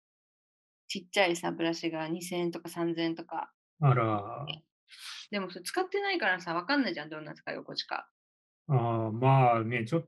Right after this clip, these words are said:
Speaker 2: とこう初めて、そう、私も最近ハンモックで似たような話したんですけど、
Speaker 1: うん。
Speaker 2: ハンモックってどんな感じなんだろうっていう。
Speaker 1: うんうん。だけど、まあ、六百九十円だからさ、ちょっと買ってみようと思っ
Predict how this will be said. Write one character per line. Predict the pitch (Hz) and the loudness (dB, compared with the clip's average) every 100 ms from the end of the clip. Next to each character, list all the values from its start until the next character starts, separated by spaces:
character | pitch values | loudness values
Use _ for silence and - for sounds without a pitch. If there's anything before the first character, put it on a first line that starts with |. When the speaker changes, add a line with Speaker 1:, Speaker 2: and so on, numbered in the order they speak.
| - | -4
Speaker 2:
と | 131 | -6
こ | 120 113 | 0 0
う | |
初 | 107 113 151 | 0 6 8
め | 139 | 8
て、 | 131 131 - | 6 -2 -6
そ | - 107 | -8 -8
う、 | |
私 | 110 127 127 | -2 -2 0
も | 117 | -2
最 | 123 113 | -2 -2
近 | 123 | 0
ハ | - | 8
ン | 139 | 10
モ | 151 151 | 12 10
ッ | |
ク | - 101 | 4 -2
で | |
似 | 98 104 | 0 -2
た | |
よ | 110 | -2
う | |
な | 98 | -2
話 | 104 98 101 | -6 -8 -12
し | - | -14
た | |
ん | 95 | -14
で | |
す | - | -16
け | 95 | -20
ど、 | |
Speaker 1:
う | |
ん。 | - - - - | -20 -18 -18 0
Speaker 2:
ハ | - | 6
ン | 127 | 10
モ | 139 | 10
ッ | 131 | 10
ク | - | 4
っ | |
て | 110 | 0
ど | 117 | 2
ん | 113 | 4
な | 101 | 2
感 | 107 98 | 0 -2
じ | 104 | -2
な | 98 | -4
ん | 92 | -6
だ | |
ろ | - | -16
う | - | -20
っ | _ - | _ -20
て | 101 - - - - | -18 -18 -20 -16 -8
い | 180 | -6
う。 | |
Speaker 1:
う | |
ん | 170 | -2
う | 170 165 165 | 0 -2 -4
ん。 | - _ _ _ _ _ _ _ _ _ _ _ - | -14 _ _ _ _ _ _ _ _ _ _ _ -6
だ | |
け | 214 208 | -2 0
ど、 | 180 | 2
ま | 165 | 0
あ、 | |
六 | 180 180 | 0 0
百 | 320 | -2
九 | - 320 | 2 2
十 | 302 | 4
円 | 320 214 | 2 2
だ | 147 | 0
か | - | -4
ら | 123 | -6
さ、 | - 160 | -8 -10
ち | 180 | -8
ょ | |
っ | |
と | 170 | -6
買 | 156 | -8
っ | 151 | -6
て | 160 | -2
み | 165 | 0
よ | 165 | 0
う | 165 | -2
と | 143 | -8
思 | |
っ | - | -12